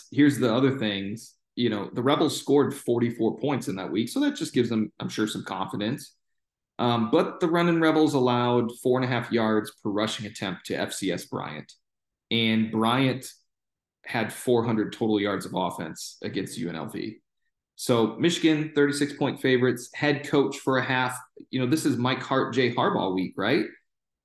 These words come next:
Which means I think we'll run the ball a lot. Um, I think those guys, you know, Harbaugh's been, Jay Harbaugh's been in the running back room. Obviously, Mike Hart,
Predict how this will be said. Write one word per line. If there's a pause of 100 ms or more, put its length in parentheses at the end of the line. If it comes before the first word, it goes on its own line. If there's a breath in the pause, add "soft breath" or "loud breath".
Which
means (120)
I
think
we'll
run
the
ball
a
lot. (1120)
Um,
I
think
those
guys,
you
know, (440)
Harbaugh's
been, (180)
Jay
Harbaugh's
been
in
the
running
back
room.
Obviously,
Mike
Hart,